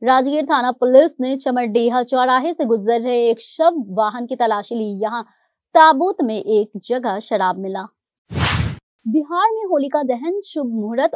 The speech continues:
और तारीख को लेकर के कंफ्यूज बन रहा है। हालांकि पंडित और पंचांगों के अनुसार कुछ शहरों में आज सुबह होलिका दहन हुआ तो कहीं आज शाम में भी होगा। बिहार के औरंगाबाद, नवादा, गया समेत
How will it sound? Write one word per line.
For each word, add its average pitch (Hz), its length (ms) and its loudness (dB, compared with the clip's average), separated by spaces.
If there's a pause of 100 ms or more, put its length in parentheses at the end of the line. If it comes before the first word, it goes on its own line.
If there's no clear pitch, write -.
और 214 180 4
तारीख 294 400 0
को 240 80 2
लेकर 202 340 2
के 233 120 -8
कंफ्यूज 208 480 -6
बन 208 180 -2
रहा 254 100 4
है। 311 120 4
हालांकि 247 400 2
पंडित 254 380 -2
और 247 120 4
पंचांगों 233 600 -2
के 262 100 -4
अनुसार 254 440 -2
कुछ 294 220 -6
शहरों 233 280 2
में 262 140 -2
आज 247 200 -2
सुबह 254 400 2
होलिका 226 320 0
दहन 220 280 -6
हुआ 240 300 -2
तो 294 140 -4
कहीं 226 240 -6
आज 196 140 -6
शाम 262 440 -6
में 208 140 -4
भी 208 100 -6
होगा। 202 300 -4
बिहार 226 400 -2
के 240 100 -2
औरंगाबाद, 226 640 0
नवादा, 214 500 0
गया 220 240 2
समेत 233 240 -6